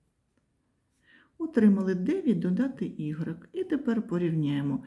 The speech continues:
дев'ять додати ігрек і дев'ять. Тепер ігрек у нас уже число додатнє. Якщо ми до додатнього числа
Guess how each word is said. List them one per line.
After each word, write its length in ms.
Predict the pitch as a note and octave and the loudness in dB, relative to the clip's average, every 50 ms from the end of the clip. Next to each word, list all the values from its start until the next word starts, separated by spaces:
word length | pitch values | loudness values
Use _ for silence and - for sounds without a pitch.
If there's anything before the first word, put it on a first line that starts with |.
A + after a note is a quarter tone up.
| - - - - _ _ - | -12 -20 -20 -20 _ _ -8
дев'ять 580 | D#3 D#3 - F3 D#3+ D#3+ D3+ - D3 C#3 - | -4 0 2 4 4 2 2 0 -2 -4 -4
додати 500 | - C#3+ C#3+ C#3+ - B2+ C3+ - - A#3+ | -4 -4 -4 -4 -2 -4 -4 -4 -4 -6
ігрек 640 | A3 - - F4 G4+ G4+ G4 - F4+ E4+ - - - _ _ _ - | -6 -6 -4 -4 -2 -2 -2 -4 -6 -8 -8 -12 -20 _ _ _ -8
і 220 | D4+ E4 E4+ - - _ | -6 -6 -8 -8 -10 _
дев'ять. 800 | - E3+ D3+ D3 C#3+ C#3+ C3+ - - - - - - - - _ _ _ _ _ - - - - - _ _ - | -6 -6 -4 -4 -4 -2 -2 -4 -6 -8 -14 -18 -20 -20 -20 _ _ _ _ _ -20 -20 -20 -20 -20 _ _ -4
Тепер 400 | G#3+ G#3+ - - F4+ G4 - - - | -2 -2 0 -2 -2 -4 -4 -4 -4
ігрек 460 | F#3 E3+ F3+ F3 E3+ D#3+ - - - | -2 -2 0 0 -2 -2 -4 -4 -2
у 60 | F3+ | 0
нас 340 | F3 D#3 C#3+ D3 E3+ - - | 0 2 0 -2 -2 -2 -2
уже 240 | D#4+ C4+ G#3 F#3+ G#3 | -2 0 0 0 -2
число 400 | G3+ - A3+ G#3+ - - F3 F#3 | -2 -4 -6 -6 -6 -6 -6 -4
додатнє. 580 | E3+ E3 - - - - - - - - E3 | -4 -4 -4 -4 -6 -8 -8 -8 -10 -8 -6
Якщо 260 | E3 - - - - F#4 | -6 -6 -8 -8 -8 -6
ми 80 | E4 | -4
до 80 | - A#3 | 0 2
додатнього 580 | G#3+ G#3 F3+ G3+ F#3 F3+ - - F3 F3 E3+ | 2 4 4 2 0 0 0 -2 -2 -2 -2
числа 540 | E3 - - F3+ - - D#3 D3+ C3 - - | -4 -4 -4 -4 -4 -4 -4 -4 -4 -4 -6